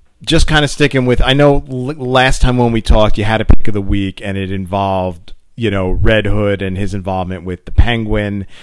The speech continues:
and you kinda mentioned before that he took that oath or made that promise to Batman to not kill, but is it okay to kinda spoil it and say what's going on now? Because you were actually happy to see this happen.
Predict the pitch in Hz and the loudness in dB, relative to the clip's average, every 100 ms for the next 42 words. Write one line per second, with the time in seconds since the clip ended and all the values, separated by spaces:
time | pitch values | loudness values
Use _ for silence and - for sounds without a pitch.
0 | - - - 117 110 107 104 101 110 120 | -20 -16 -4 -2 0 0 0 -4 -10 -6
1 | 113 110 - 127 131 123 120 113 113 107 | -4 -2 0 0 0 -2 -2 -2 -4 -6
2 | 101 117 110 107 101 104 98 95 95 101 | -6 -4 0 0 2 2 2 0 -2 0
3 | 104 98 104 - - _ - 117 120 113 | 0 -2 -8 -14 -20 _ -4 0 2 2
4 | 113 - 101 98 101 - - - - - | 0 -2 -2 -2 4 6 8 6 4 -2
5 | 90 101 107 98 107 117 104 101 - 95 | -6 -2 2 2 4 2 2 -2 -6 -6
6 | 98 98 87 95 92 87 - 92 90 104 | -4 -6 -6 -8 -8 -8 -8 -8 -4 -2
7 | 104 - - 104 101 95 92 90 - - | -4 -6 -8 -4 -2 -2 -4 -6 -10 -14
8 | - _ _ _ _ 104 101 113 107 101 | -20 _ _ _ _ -4 2 4 2 -2
9 | 104 104 104 107 104 - 101 101 95 - | -2 0 2 0 -2 -4 -4 -4 -6 -4
10 | - 104 104 104 98 95 - 101 98 98 | 2 2 2 -4 -8 -12 -6 -4 0 -2
11 | - 104 101 98 98 104 113 123 139 139 | -2 -6 -4 -4 -4 2 4 4 4 6
12 | 196 - - - - 139 160 - 156 104 | 6 2 -8 -20 -6 -2 0 0 0 -2
13 | - 117 113 117 107 - - 107 101 - | -4 -4 -2 -2 -4 -6 -4 0 0 0
14 | 92 98 92 - - | -4 -4 2 4 4